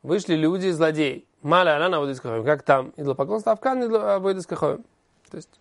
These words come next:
не давать сдоку, есть какое-то гзера шава. Сила поклонства. Может быть, за это, как бы, это Рав Папа, как бы, поэтому он споткнулся.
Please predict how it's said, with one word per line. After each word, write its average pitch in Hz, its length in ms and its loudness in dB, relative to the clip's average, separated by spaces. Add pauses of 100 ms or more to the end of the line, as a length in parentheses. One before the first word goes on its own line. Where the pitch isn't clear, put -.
(400)
не 151 100 2
давать 180 320 4
сдоку, 165 360 0
есть 196 200 0
какое-то 175 520 0 (760)
гзера 151 340 2
шава. 156 420 0 (1400)
Сила 135 200 -4
поклонства. 117 440 0
Может 117 160 0
быть, 120 100 -2
за 127 120 4
это, 233 320 2
как - 160 -12
бы, - 60 -18 (1040)
это 160 240 -2
Рав 139 160 2
Папа, 175 300 6
как 139 140 -2
бы, 127 100 -2
поэтому 156 360 2
он 143 80 0
споткнулся. 135 540 -4